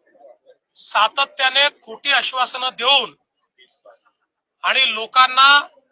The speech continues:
त्या ठिकाणी भटकवत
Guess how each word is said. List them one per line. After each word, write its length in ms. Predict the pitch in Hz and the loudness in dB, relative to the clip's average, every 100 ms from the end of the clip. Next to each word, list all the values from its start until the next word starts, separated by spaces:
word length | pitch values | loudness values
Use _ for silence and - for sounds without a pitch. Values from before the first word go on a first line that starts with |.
| _ _ _ _ _ _ _ _ _ _ 226 | _ _ _ _ _ _ _ _ _ _ 2
त्या 160 | 262 | 2
ठिकाणी 600 | 262 247 262 254 277 294 285 - 381 _ _ _ _ _ - | 2 -2 0 2 2 2 0 -8 _ _ _ _ _ _ -10
भटकवत 600 | 214 - - 302 277 | -10 -4 2 4 4